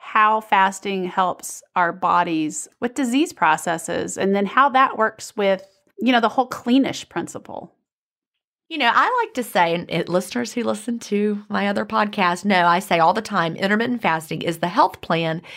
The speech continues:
Speaker 2: with the side effect of weight loss. And so, you know, like, like, just yesterday, somebody posted in our, our community, they said, "I don't think intermittent fasting is working."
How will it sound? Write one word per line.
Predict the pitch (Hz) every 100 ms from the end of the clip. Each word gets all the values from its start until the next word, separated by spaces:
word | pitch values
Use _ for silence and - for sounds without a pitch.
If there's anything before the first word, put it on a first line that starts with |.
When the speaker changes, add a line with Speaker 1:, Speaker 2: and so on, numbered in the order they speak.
| - -
Speaker 2:
with | 202
the | 226
side | 208 170 160
effect | 160 156 151
of | 139
weight | 139 -
loss. | - 50 196 - - - - -
And | - 196 196
so, | 220 185 175 - - -
you | 302
know, |
like, | 294 269
like, | 262 262
just | 403 381 - - _ -
yesterday, | 247 240 - 156 98 55
somebody | - 233 240 240 208 202
posted | 202 - 170 170 - 170
in | 165 165
our, | 165
our | - 160 156
community, | - 180 202 190 165 156
they | 170
said, | 190 175 170 165 - _ _ - _ - - - - _ _
"I | 202
don't | 202 254
think | 294 254
intermittent | 208 196 - 175
fasting | 156 165 156 151
is | 147
working." | 143 - - -